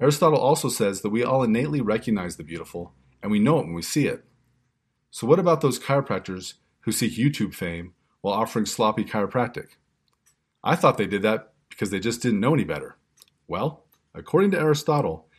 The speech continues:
they do know better, or at least they once did. He says that we know the good and we seek the beautiful,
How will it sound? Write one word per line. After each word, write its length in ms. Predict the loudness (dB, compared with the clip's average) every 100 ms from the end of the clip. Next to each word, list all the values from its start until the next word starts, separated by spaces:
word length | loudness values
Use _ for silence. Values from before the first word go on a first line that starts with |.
| _
they 140 | -6 -4
do 200 | 2 4
know 180 | 4 2
better, 360 | -2 -6 -10 _ _ _ _
or 100 | 2
at 80 | 4
least 260 | 2 0
they 100 | 0
once 360 | 2 2 0 -2
did. 360 | -2 -2 -2 -10 _ _ _ _ _ _ _
He 140 | -2
says 260 | 2 2 2
that 80 |
we 160 | 2 4
know 160 | 4 4
the 100 | 2
good 380 | 2 2 2 -4 _
and 100 | -2
we 80 | -2
seek 300 | 0 -2 -2
the 60 |
beautiful, 540 | -2 0 0 -4 -12